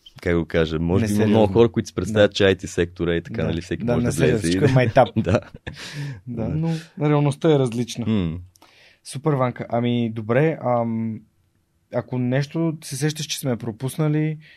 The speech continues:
Speaker 2: да му обърнем внимание, ако ти искаш да ми зададеш някакъв въпрос, а, или да се насочваме към... Ние вече сладко-сладко си говорим
Speaker 1: <laughs>
Speaker 2: почти два часа и половина.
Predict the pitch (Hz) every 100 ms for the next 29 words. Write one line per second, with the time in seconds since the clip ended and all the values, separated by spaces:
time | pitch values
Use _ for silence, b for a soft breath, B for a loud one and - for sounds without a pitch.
0 | B 123 123 117 135 147 139 139 139 135
1 | 123 - 127 120 139 127 127 120 123 131
2 | 123 - 120 113 - 123 127 - - _
3 | _ _ _ 113 117 117 - 113 127 127
4 | 127 - 120 117 120 127 123 - 123 117
5 | 117 - 127 127 - 123 _ _ - -
6 | 131 - - 131 123 - 123 113 113 117
7 | 113 - - 113 113 110 110 117 104 113
8 | 101 110 101